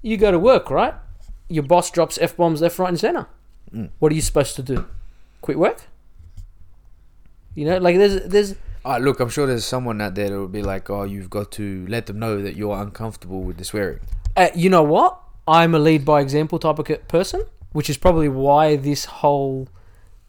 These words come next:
Speaker 1: social media thing came <laughs> up.
Speaker 2: Yep.
Speaker 1: Right? But by me not swearing, I have actually physically noticed a change in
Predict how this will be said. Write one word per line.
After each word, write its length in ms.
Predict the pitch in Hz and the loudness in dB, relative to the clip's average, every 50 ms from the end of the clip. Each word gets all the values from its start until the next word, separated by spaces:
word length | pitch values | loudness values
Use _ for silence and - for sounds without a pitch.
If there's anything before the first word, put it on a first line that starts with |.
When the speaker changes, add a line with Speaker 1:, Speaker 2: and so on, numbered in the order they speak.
| - - | -20 -12
Speaker 1:
social 480 | - - - 156 160 139 - - 180 156 | -10 -2 2 2 2 2 2 0 0 2
media 460 | 147 147 151 147 160 160 165 160 151 | 2 4 4 4 4 4 4 4 2
thing 280 | 147 - - 165 151 143 | 2 2 0 0 0 2
came 280 | - - 151 143 147 160 | 2 2 2 2 2 2
<laughs> 140 | 156 - | 0 2
up. 200 | - 233 220 - - - | 2 2 2 0 -4 -8
Speaker 2:
Yep. 200 | - 113 95 - - - - - - - | -6 -6 -6 -6 -10 -18 -20 -20 -20 -6
Speaker 1:
Right? 420 | - 143 151 202 214 - - 151 139 | -2 0 2 2 0 -2 -8 -6 2
But 320 | 147 160 156 143 - - - _ _ - - - - - - - - - - - - - - | 4 4 4 2 0 -8 -20 _ _ -20 -20 -20 -20 -20 -20 -20 -20 -20 -20 -20 -20 -20 -14
by 280 | 180 151 139 160 160 160 | -10 -2 2 4 4 4
me 220 | 156 165 190 226 | 4 4 4 4
not 240 | 220 170 160 170 - | 4 2 2 0 -2
swearing, 440 | - - 175 180 208 233 254 240 - | -4 -4 -2 0 2 0 0 -2 0
I 120 | - 165 175 | 0 0 0
have 220 | 160 180 170 147 - | 2 0 0 0 0
actually 340 | 143 165 - - - 175 160 | -2 -2 -2 -4 -6 -6 -6
physically 640 | - - - 175 170 151 185 180 - - 170 165 156 | -6 -6 -6 -6 -4 -4 -4 -6 -6 -4 -4 -2 -2
noticed 720 | 147 143 143 147 160 156 - - 131 120 - - - - | -2 0 0 0 0 0 -2 -6 -6 -6 -4 -4 -4 -4
a 80 | - 139 | -4 -6
change 600 | 127 - - 143 143 147 147 147 143 131 - - - | -6 -4 -4 -2 -2 0 0 -2 -2 -4 -6 -10 -10
in 380 | 143 139 131 127 127 123 117 | -8 -6 -4 -4 -4 -6 -8